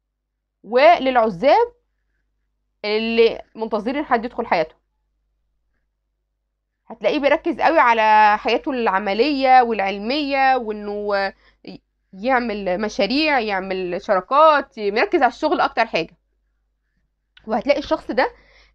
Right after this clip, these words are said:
يعني هتلاقيه كده عنده حتة الوفاء في الحب، وفي، شخص بيتحمل المسؤولية، شخص كلمته واحدة، شخص مقدام، هيجي كده عايز يتقدم ويدخل من الباب. حلو قوي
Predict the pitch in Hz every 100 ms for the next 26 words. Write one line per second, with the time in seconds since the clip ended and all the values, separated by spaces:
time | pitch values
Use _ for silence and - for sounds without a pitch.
0 | - 208 196 208 202 220 277 302 247 247
1 | 277 262 - 247 226 226 311 285 277 -
2 | 175 175 _ - 254 - 170 165 _ _
3 | _ _ _ _ _ _ _ _ _ _
4 | _ - 311 - 240 233 233 277 285 220
5 | 185 - 202 180 156 - _ _ _ _
6 | _ _ - 302 - - 262 214 285 294
7 | 214 - 175 160 _ _ _ _ _ _
8 | _ _ 285 - - 254 208 196 247 190
9 | 170 - 214 277 240 320 403 277 320 269
10 | 220 - 349 427 269 311 - 247 214 196
11 | 170 147 _ _ _ _ _ _ _ _
12 | _ _ _ _ _ 285 294 - 262 226
13 | 180